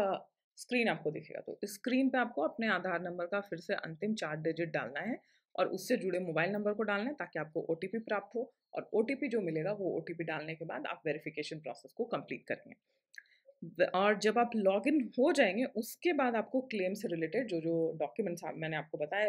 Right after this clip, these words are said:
इस वीडियो में, वो सारे डॉक्यूमेंट्स के डिटेल को डालना होगा जैसे जैसे बॉक्सेस खुलते जाएंगे। और उसके साथ में एक बार जब आपका क्लेम का डिटेल सारा पूरा हो जाएगा फिर आपको अपना फोटोग्राफ लगाना होगा, साइन किया हुआ फोटोग्राफ और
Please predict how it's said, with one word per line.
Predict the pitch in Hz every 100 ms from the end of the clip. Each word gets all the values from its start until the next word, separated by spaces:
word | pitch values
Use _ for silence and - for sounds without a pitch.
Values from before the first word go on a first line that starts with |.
| 180
इस | 170
वीडियो | 156 151
में, | 160 233
वो | 170
सारे | 147 147 147 - _
डॉक्यूमेंट्स | 170 170 175 175 165
के | 170
डिटेल | 160 160 190
को | 196
डालना | 202 196 202
होगा | 226 214 262
जैसे | 190 165 165
जैसे | 156 160 370 - _ _
बॉक्सेस | 156 160 - 170 170
खुलते | - 196 247
जाएंगे। | 254 240 247 370 - _ -
और | - - 254
उसके | 262 - 339
साथ | 254 190 190
में | 190
एक | 220 247
बार | 226 220
जब | 208
आपका | 190 - 226 -
क्लेम | - 214 220 233
का | 233
डिटेल | 185 170 202 196 196
सारा | 185 160 160
पूरा | 196 214
हो | 226
जाएगा | 202 214 240 359 _ _ -
फिर | 302 381 - - _ _ _ -
आपको | 170 -
अपना | 190 202
फोटोग्राफ | 208 196 208 240 262 262
लगाना | 254 247 247
होगा, | 254 226
साइन | 285 - 254 226
किया | 208
हुआ | 165 156
फोटोग्राफ | 160 165 170 240 330
और | -